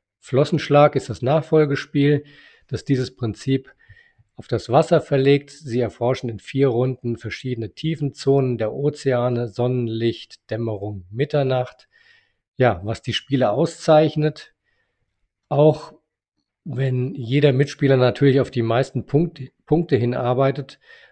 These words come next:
bewundert jeder auch die fliegenden und schwimmenden Tiere mit ihren Fähigkeiten.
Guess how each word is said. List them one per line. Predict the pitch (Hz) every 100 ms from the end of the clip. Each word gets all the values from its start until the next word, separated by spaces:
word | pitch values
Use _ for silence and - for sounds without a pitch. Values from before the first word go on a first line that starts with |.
| _
bewundert | 131 110 143 147 135
jeder | 127 135 135
auch | 120 123 -
die | 127
fliegenden | 113 - 123 151 156 143 117
und | 104
schwimmenden | - 135 123 110 -
Tiere | 139 151 139 139
mit | 117 -
ihren | 117 107
Fähigkeiten. | - 160 156 - 135 139 135